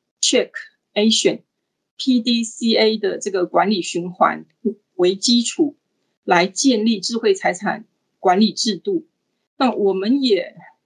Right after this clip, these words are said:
担心说，我们自己所建立的这个管理，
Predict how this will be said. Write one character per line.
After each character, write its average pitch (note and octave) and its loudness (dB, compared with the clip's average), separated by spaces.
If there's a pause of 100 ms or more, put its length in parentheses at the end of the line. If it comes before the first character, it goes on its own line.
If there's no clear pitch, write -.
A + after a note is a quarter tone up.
(120)
担 A#3 2
心 A#3 0
说， A3 0
我 G3+ 2
们 E3+ -4
自 B3+ 0
己 D#3+ -10 (280)
所 E3+ 0
建 B3 2
立 G#3+ 0
的 F3+ 0
这 G3+ -2
个 F#3+ 0
管 - 0
理， G3+ -2